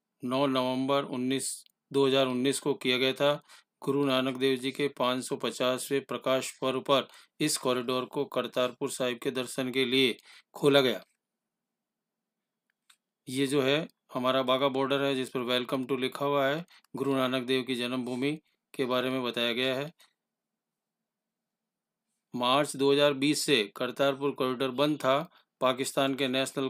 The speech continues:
कमांड एंड ऑपरेशन सेंटर, एनसीओसी ने बाईस सितंबर को सिख धर्म के संस्थापक गुरु नानक देव की पुण्यतिथि के कारण करतारपुर मंदिर खोलने का फैसला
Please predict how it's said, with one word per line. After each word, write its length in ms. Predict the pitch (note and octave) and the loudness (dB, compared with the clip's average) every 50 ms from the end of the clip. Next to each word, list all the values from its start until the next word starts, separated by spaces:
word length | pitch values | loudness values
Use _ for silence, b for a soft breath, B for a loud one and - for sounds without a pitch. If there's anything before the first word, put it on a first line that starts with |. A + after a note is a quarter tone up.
| C3 - | -6 -4
कमांड 480 | - C3 B2 B2+ C3 C3 C3+ C3+ C3 - C3+ | -4 -2 0 2 2 0 0 -2 -4 -4 -4
एंड 220 | C3 C3 C3 - | -4 -4 -4 -4
ऑपरेशन 480 | B2 A#2 A2+ - C3+ C3+ - - C3+ B2 | -4 -4 -4 -4 -6 -4 -4 -4 -4 -4
सेंटर, 560 | A2+ - C3+ B2+ B2 A2+ - C3+ A2+ - - B B B B B _ _ - | -2 -2 -2 -2 0 4 4 4 4 4 -2 B B B B B _ _ -6
एनसीओसी 920 | C3 C3+ C3+ C3+ B2+ A#2+ - D3 C3+ C3+ C3+ C3+ C3 B2 - C#3+ C#3 C3 | -2 -2 0 0 -2 -2 0 0 0 2 2 2 0 0 0 0 0 0
ने 120 | B2+ C3+ C3+ | 0 -2 -2
बाईस 320 | A#2+ A#2 A#2 C3 B2 - | 0 0 2 2 0 0
सितंबर 460 | - B2+ - - B2+ B2 B2 C3 B2+ | -4 -4 -4 -4 -4 -4 -4 -4 -4
को 140 | - - C3+ | -4 -4 -4
सिख 360 | A#2 - E3+ D#3+ - - - | -2 0 0 0 0 -2 -6
धर्म 300 | - C3 B2+ C3 B2+ A#2+ | -2 0 0 0 0 -2
के 100 | A#2 C#3 | -2 -4
संस्थापक 600 | A#2 - C#3 B2 - - C#3 C3 - C#3 B2+ A2 - B B B B B B B _ - | -4 -4 -4 -4 -2 -2 -2 0 2 0 0 0 -2 B B B B B B B _ -2
गुरु 220 | B2 C3+ C#3 D3 | 0 2 4 4
नानक 280 | C#3 C3 B2+ B2+ C3 B2+ | 4 4 4 2 2 2
देव 240 | B2 B2+ C3 C3 B2 | 2 2 4 2 2
की 120 | B2+ B2+ | 0 -4
पुण्यतिथि 640 | A2+ - C#3+ C#3 C#3 C#3+ C#3+ C#3+ C3+ A#2+ - C3+ B2+ | -6 -2 0 2 2 2 0 0 -2 -2 -2 -2 -2
के 120 | B2 C3+ | 0 -2
कारण 300 | B2+ - B2 A#2+ B2 B2 | -2 0 -2 -2 -2 -4
करतारपुर 600 | B2 - B2+ A#2+ A2 - C3 C3 B2 - - B2+ | -6 -6 -6 -6 -2 0 0 0 0 0 -4 -4
मंदिर 320 | B2 B2 A#2+ A#2 A#2 B2+ B2 | -4 -4 -4 -4 -4 -4 -4
खोलने 400 | - - C3 A#2+ A#2+ A#2+ B2 A#2+ | -4 -4 -4 -4 -2 -2 -4 -2
का 220 | - C3 B2+ A#2 A2+ B B B B B B B _ | 2 2 2 2 0 B B B B B B B _
फैसला 600 | - - C3+ C3 B2+ - - C3 C3+ C3 B2+ C3 | -2 0 2 2 2 0 0 0 2 2 2 0